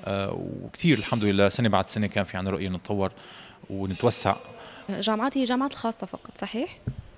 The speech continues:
Speaker 1: هلا نحن أكيد وقت المستشار الأكاديمي دائما وقت اللي بيسأله طالب، نحن دائما مصلحتنا الأولى هي مصلحة الطالب، يعني المنطلق تبعنا هو مصلحة الطالب ذاته. فوقت اللي بنشوف الطالب عنده بالفعل مؤهلات بتأهله إنه ياخد منحة مثلا مجانية من خلال منحة الحكومة التركية،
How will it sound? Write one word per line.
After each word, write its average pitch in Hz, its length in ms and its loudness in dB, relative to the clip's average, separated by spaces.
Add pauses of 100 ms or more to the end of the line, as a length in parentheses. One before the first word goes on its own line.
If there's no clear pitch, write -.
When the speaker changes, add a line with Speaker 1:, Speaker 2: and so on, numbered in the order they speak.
Speaker 1:
هلا 110 80 0
نحن 135 180 0
أكيد 127 340 0
وقت 101 200 0
المستشار 95 580 -2
الأكاديمي 95 680 -2
دائما 95 380 0
وقت 82 120 -4
اللي 92 120 -6
بيسأله 110 320 0
طالب، 85 340 -2 (200)
نحن 101 300 -4
دائما 107 240 4
مصلحتنا 95 560 -2
الأولى 101 220 0
هي 98 160 0
مصلحة - 300 -4
الطالب، 80 300 -6 (240)
يعني 87 140 -12 (120)
المنطلق 92 420 -2
تبعنا 101 260 0
هو 95 140 2
مصلحة 87 280 -6
الطالب 90 340 -4
ذاته. 117 300 -4 (540)
فوقت 107 120 4
اللي 104 60 -2
بنشوف 110 240 2
الطالب 104 280 4
عنده 101 160 4
بالفعل 92 280 2
مؤهلات 85 560 -2 (160)
بتأهله 92 400 -4
إنه 87 120 -2
ياخد 95 260 -2
منحة 87 240 -4
مثلا 85 300 -4
مجانية 90 540 -2 (160)
من 90 100 -6
خلال 90 300 -2
منحة - 200 -4
الحكومة - 260 -2
التركية، - 460 -4